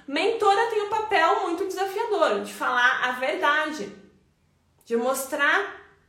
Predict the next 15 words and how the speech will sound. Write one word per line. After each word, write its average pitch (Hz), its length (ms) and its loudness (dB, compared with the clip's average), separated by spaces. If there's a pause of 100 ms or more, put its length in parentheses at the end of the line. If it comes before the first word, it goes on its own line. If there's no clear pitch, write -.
qual 262 180 2
que 254 80 -2
é 262 40 2
o 254 100 0
caminho, 233 600 -6 (720)
mas 233 260 -2
que 285 80 -8
é 269 40 -4
importante 302 800 -2
todo 311 240 -10
esse 359 160 -10
processo 240 540 -8
pra 254 120 -6
você 254 220 -8 (180)
acordar, 277 920 0